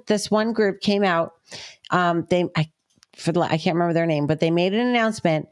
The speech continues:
that they had discovered, they, they had discovered that transgenderism is genetic. It comes from birth. And they came up with a di-, with a test to see if you are really transgender or not.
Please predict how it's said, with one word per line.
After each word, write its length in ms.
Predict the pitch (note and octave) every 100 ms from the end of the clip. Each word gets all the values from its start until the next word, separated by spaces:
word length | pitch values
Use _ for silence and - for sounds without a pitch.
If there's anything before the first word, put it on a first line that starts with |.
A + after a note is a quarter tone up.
| - - - -
that 280 | F#3 D3+ -
they 300 | F#3 F#3 G#3
had 500 | A3 G#3+ A#3 A3+ G#3+ - _ _ _ _ _ _ -
discovered, 640 | F#3 - - G3+ A3 A3+ D#3
they, 280 | F#3 F3+ -
they 140 | G3+ G3
had 100 | F3+
discovered 640 | F#3+ - G#3+ G#3 A#3+ B3
that 260 | G3+ F3 G#2+
transgenderism 1200 | - G3+ G#3 A#3+ A#3 A3+ A3 G#3 G3 F3 F3+ F3+ - - - _ -
is 300 | F3+ D3+ C#3
genetic. 680 | - F3 F3 G3+ G#3+ E3 -
It 120 | D#3+
comes 300 | - F#3+ F3+
from 200 | - F#3
birth. 560 | D#3 A#3+ G3+ F3+ - - - - - _ -
And 160 | F#3
they 100 | F3+
came 300 | - G3+ G3+
up 140 | G#3+ A3
with 140 | F#3
a 20 |
di-, 220 | E3 F3 - E3+
with 160 | F3
a 60 | E3
test 640 | - G#3+ A#3 D#3+ - - - - - -
to 120 | F3
see 480 | - A3 G#3 E3+ -
if 160 | D#3+
you 120 | E3+ D#3
are 180 | C#3+
really 440 | C#3+ D3 F3+ F3+ E3+
transgender 580 | - E3+ D#3+ D#3+ F3 D#3+
or 140 | C#3
not. 280 | C3 F#2